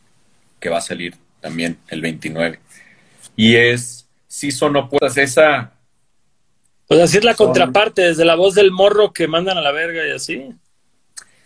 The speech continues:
Speaker 1: Más o menos, es como la, lo que pasó con este güey, la lección que se llevó este güey, este, de a-, por andar llegando, le bajan-, llegó, le bajó a su morra a un cabrón y luego llegaron y le bajaron a esta morra a otro cabrón, le hicieron lo mismo.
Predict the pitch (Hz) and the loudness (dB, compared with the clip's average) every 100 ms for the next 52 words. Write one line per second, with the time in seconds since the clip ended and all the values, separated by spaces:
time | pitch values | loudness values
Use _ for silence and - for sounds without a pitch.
0 | _ - - 190 226 226 208 208 208 190 | _ -20 -2 2 2 2 2 4 4 2
1 | 208 196 175 147 135 147 139 131 143 123 | 4 4 6 6 4 4 0 0 -4 0
2 | 135 - - 175 175 165 165 165 - 151 | -2 -2 -4 -4 -2 -4 -4 -8 -4 -4
3 | 135 143 156 151 120 113 - 147 147 165 | -2 -2 -2 -2 -4 -6 -10 -10 -8 -8
4 | 156 135 117 113 127 131 - 135 123 123 | -8 -8 -6 -4 -4 -4 -8 -4 0 -2
5 | 143 - _ _ _ _ _ _ _ _ | -2 -14 _ _ _ _ _ _ _ _
6 | _ 110 98 - 110 104 104 101 110 104 | _ -10 -10 -4 -2 2 0 2 0 0
7 | 107 120 131 131 127 131 131 123 110 104 | 2 0 0 -4 -4 -4 -4 -2 -2 -4
8 | 98 117 120 113 107 101 110 135 170 160 | -6 -8 -8 -12 -6 -2 2 4 6 4
9 | 113 - 135 139 - 131 123 127 131 135 | 2 0 0 0 -2 -12 -6 -4 -4 -4
10 | 131 117 113 123 123 123 123 131 127 107 | -4 -4 -10 -12 -6 -6 -4 -10 -12 -8
11 | 117 117 101 101 110 113 95 82 - 98 | -8 -6 -6 -4 -6 -10 -14 -16 -12 -12
12 | 101 92 - 101 98 98 95 95 98 87 | -12 -16 -10 -4 -2 0 -2 -4 -12 -12
13 | 85 98 101 85 107 120 117 101 104 104 | -12 -12 -12 -6 0 0 0 -6 -10 -12
14 | 123 | -16